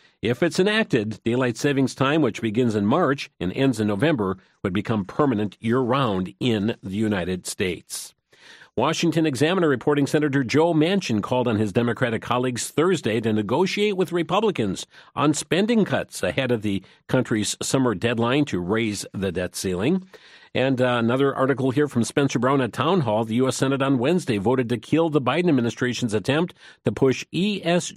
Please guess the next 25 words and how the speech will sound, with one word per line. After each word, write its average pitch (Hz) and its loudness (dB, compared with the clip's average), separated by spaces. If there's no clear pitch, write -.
G 165 0
investment 160 0
practices 107 -2
on 107 0
millions 147 6
of 131 4
American 139 2
retirement 135 0
accounts 98 -2
through 107 2
a 101 -2
new 127 4
rule 147 2
from 113 -4
the 95 -2
Labor 117 -2
Department. 135 0
It 90 -4
was 92 -2
a 92 -2
vote 127 2
of 104 0
fifty 170 -2
to 160 0
forty-six. 151 -4